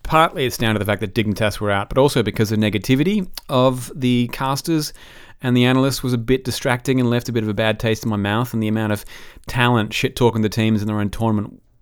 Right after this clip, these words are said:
just, it turned me off a bit. Uh, it's not a, um, it's not a matter of judgment.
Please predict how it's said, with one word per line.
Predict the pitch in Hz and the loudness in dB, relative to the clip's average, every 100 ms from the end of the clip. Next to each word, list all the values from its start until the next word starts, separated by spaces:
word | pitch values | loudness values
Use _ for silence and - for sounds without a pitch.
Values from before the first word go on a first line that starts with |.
| - - | -16 -8
just, | 135 - - - _ _ _ _ _ _ | -4 -6 -8 -18 _ _ _ _ _ _
it | - - | -12 -2
turned | 143 135 | 0 2
me | 110 | 2
off | 135 | 0
a | |
bit. | 123 101 - - - - - - | 0 -2 -4 -20 -20 -20 -20 -6
Uh, | 147 120 117 117 117 117 117 - | 0 4 4 4 4 2 0 -2
it's | 147 | -2
not | 170 160 151 | 2 4 4
a, | 139 131 131 | 4 4 4
um, | 123 123 120 120 123 - - - _ _ - - _ _ _ _ | 4 2 2 0 -4 -10 -20 -20 _ _ -14 -14 _ _ _ _
it's | 127 120 | -10 -6
not | 135 135 135 | -4 -4 -4
a | 127 127 123 | -4 -4 -6
matter | 120 110 117 - 113 110 | -4 -4 -4 -4 -4 -2
of | 107 104 - | -4 -6 -12
judgment. | - 110 127 175 220 240 | -8 -4 -4 -4 -6 -6